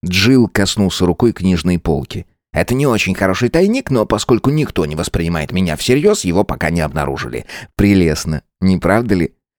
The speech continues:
«Ах да, я совсем забыл, что ты не находишь в этом прелести». Перед юношей возник некий предмет. Самодельный, грубо сработанный и похожий на коробку.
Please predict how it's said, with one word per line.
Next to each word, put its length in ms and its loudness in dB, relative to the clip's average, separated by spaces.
«Ах 220 2
да, 180 2
я 160 2
совсем 340 0
забыл, 460 2
что 180 2
ты 140 0
не 100 4
находишь 640 2
в 60 -4
этом 400 -2
прелести». 640 -4
Перед 260 2
юношей 380 2
возник 400 2
некий 240 2
предмет. 560 0
Самодельный, 1000 2
грубо 380 0
сработанный 720 0
и 40 2
похожий 500 0
на 100 2
коробку. 680 -4